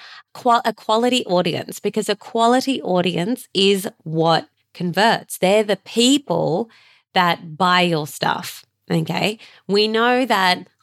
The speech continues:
l-, not all likes are created equal.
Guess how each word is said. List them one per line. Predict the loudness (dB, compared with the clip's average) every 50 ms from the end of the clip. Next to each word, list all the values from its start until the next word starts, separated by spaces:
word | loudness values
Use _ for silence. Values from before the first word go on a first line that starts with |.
| -12
l-, | -12 -12 -12 _ -6
not | -2 0 2 2 4
all | 4 4 2 2 0 0
likes | -2 -2 -2 0 0 -2 -2 -2 _ -12 -12 -12 -12 -14 -8 _
are | -2 -2
created | -2 -2 -2 0 0 2 2 2 2 0
equal. | 0 -2 -4 -4 -2 -2 -2 -2 -4 -6